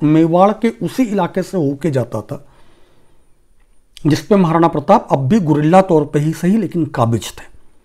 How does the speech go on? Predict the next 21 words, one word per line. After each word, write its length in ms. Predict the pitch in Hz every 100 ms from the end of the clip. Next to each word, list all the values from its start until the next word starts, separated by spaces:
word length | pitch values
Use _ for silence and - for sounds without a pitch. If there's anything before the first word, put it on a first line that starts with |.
| - _ _ _ _ _ - _ - - - - 120
ये 60 | 127
दिक्कत 340 | 127 - 165 -
होनी 160 | 208 262
ही 180 | 233
थी। 240 | 202 139 - _ _ _ - - - _ _ - _ _ _ _ - - - - -
तो 100 | 175
इस 120 | 160
दिक्कत 360 | 160 156 196 -
को 80 | 175
निपटाने 460 | 135 - 143 147
के 120 | 147
लिए 140 | 143 139
हुआ 260 | 139 165
हल्दी 320 | 196 139 131 143
घाटी 300 | 110 107 131
का 120 | 160
युद्ध। 340 | 117 95 - - - _ - _ - _ _ - 139
मैंने 140 | 131
फिर 180 | 131 175
से 160 | 185
कहा 200 | 185 147